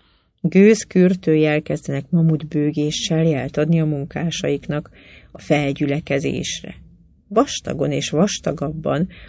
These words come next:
aminek az indulni kész gőzhajó leviátán üvöltése kontráz. Erre azután elkezdődik az átelleni kovácsműhelyben is a pörölyök csattogása.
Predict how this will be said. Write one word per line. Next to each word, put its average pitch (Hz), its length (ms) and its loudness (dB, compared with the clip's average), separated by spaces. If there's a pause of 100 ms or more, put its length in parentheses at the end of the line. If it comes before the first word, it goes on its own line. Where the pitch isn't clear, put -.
(580)
aminek 190 480 8
az 180 100 8
indulni 190 540 8
kész 151 300 2
gőzhajó 147 760 0
leviátán 143 720 0
üvöltése 147 840 -2
kontráz. - 960 -8 (2250)
Erre 202 200 4
azután 196 440 2
elkezdődik 180 680 -2
az 165 180 -2
átelleni 160 580 0
kovácsműhelyben 170 960 2
is 196 160 2
a 226 140 -2
pörölyök 156 520 2
csattogása. 147 920 -2